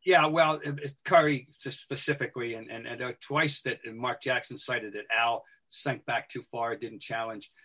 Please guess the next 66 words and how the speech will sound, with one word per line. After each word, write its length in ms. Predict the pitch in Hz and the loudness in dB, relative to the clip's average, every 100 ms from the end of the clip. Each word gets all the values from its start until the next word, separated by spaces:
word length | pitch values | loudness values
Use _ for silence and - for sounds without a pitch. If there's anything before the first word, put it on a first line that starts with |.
| _ _ 123 | _ _ -8
And, 160 | 117 120 | -8 -6
you 120 | 135 | -6
know, 80 | 127 | -4
you'd 200 | 127 - | -6 -6
think 180 | 139 | -8
a 80 | 120 | -6
guy 340 | 104 123 120 110 | -4 -2 -2 -4
with 80 | 107 | -6
Al's 280 | 113 120 113 | -4 -4 -6
experience 580 | 101 - 117 110 101 - | -10 -8 -8 -8 -10 -12
would, 120 | 98 - - | -12 -14 -12
would, 160 | 139 - | -12 -8
you 120 | 135 | -8
know, 220 | 107 98 104 | -8 -12 -14
would 160 | 104 101 | -12 -10
know 160 | 117 110 | -8 -6
better. 340 | 113 110 107 _ _ - | -6 -6 -8 _ _ -4
I'm, 140 | 135 | -2
I'm 120 | 139 143 | 2 0
sure 220 | - 147 | 2 4
that 160 | 131 | 4
was 120 | 123 127 | 2 -4
identified. 640 | 110 120 117 - 113 110 | -6 -6 -8 -4 -2 -2
I'm 80 | 113 | -6
sure 220 | - 120 | -6 -6
that 140 | 113 120 | -6 -8
Ime 120 | 117 110 | -10 -10
would 80 | 104 | -10
be 80 | |
taking 260 | 104 110 110 | -8 -10 -10
a 40 | |
look 200 | 101 104 | -12 -10
at 120 | 104 - | -12 -8
that. 240 | 104 107 _ - - - | -8 -10 _ -20 -14 -2
Uh, 200 | 113 107 _ - | 0 0 _ -8
but 140 | 170 | -6
let's 200 | 208 151 | -2 -2
remember, 240 | 147 135 131 | 0 -2 -2
you're 100 | 160 | -2
talking 280 | 147 131 117 | 0 -2 -4
about 160 | 107 | -8
Steph 240 | - - - | -8 -8 -8
Curry. 340 | 110 101 95 _ - | -8 -6 -8 _ -4
You 80 | 185 | -2
can 120 | 165 | -2
say, 220 | 143 139 - _ - | -2 -4 -6 _ -6
uh, 60 | 196 - - | -6 -6 -2
even 160 | 220 214 | 0 2
if 100 | 165 | 4
you're 140 | 160 | 4
in 60 | 143 | 4
his 180 | 117 | 0
jock, 380 | - 123 123 110 - | -6 -2 0 0 -4
he 160 | 104 135 | -6 -4
can 180 | 135 117 | -4 -4
always 340 | 135 139 127 | -2 0 -2
do 180 | - 117 | -2 -4
a, 40 | 107 - | -6 -8
a 120 | 113 | -10
quick, 220 | - 143 - _ - | -10 -16 -16 _ -14
a 80 | |
quick 220 | - 131 - | -8 -8 -4
crossover 480 | 131 127 127 117 | -4 -4 -4 -6
dribble 300 | 107 117 113 | -6 -6 -6
and 100 | 110 | -8
step, 300 | - - - | -10 -12 -12